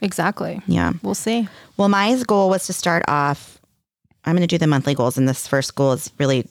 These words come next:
Speaker 2: decluttering so that I can have a more clear mind. And I've already taken a full load to Goodwill, which I'm very excited about.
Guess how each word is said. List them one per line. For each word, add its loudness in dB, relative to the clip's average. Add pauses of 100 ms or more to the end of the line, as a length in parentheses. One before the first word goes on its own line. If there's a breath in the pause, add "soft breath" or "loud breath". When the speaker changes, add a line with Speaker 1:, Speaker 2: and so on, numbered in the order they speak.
Speaker 2:
decluttering 0
so -2
that 0
I 2
can -4
have 0
a -4
more 2
clear -4
mind. 0
And 0
I've 0
already 0
taken 0 (420 loud breath)
a -2
full 0
load 0
to -10
Goodwill, 0
which 0
I'm 2
very 0
excited -2
about. 2